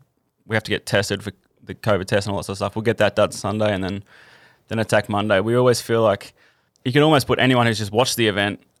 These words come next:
in any part of that golf course, you know exactly where to miss it, where to hit it, what slopes you can use, roughly how far you got. So I feel like people almost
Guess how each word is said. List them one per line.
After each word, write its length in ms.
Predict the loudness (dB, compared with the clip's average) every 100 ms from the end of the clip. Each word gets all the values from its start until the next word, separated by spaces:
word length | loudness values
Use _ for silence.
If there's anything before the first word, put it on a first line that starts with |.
| -8
in 140 | -8
any 340 | -4 -2 0 0
part 240 | 0 2
of 20 |
that 180 | 2 2
golf 240 | 0 0
course, 380 | -2 -2 -2 -4
you 120 | -4
know 100 | -2
exactly 480 | -2 0 -2 -2 -6 -8 _ _
where 180 | 2 4
to 80 | 4
miss 240 | 2 0
it, 180 | 0 -2 _ _ -10
where 180 | 2 2
to 200 | 2 0
hit 180 | 0 0
it, 180 | -2 -4
what 160 | -8 -6
slopes 320 | 0 0 0
you 60 | -6
can 120 | -4
use, 280 | -4 -4 2
roughly 320 | 2 4 2
how 120 | 2
far 200 | 4 2
you 60 | 2
got. 100 | 2
So 220 | 2 0 -4 -20 -20 -20 _ _ _ _ _ _ _
I 40 |
feel 180 | 0 4
like 200 | 4 2
people 220 | 2 4
almost 420 | 4 2 0 -4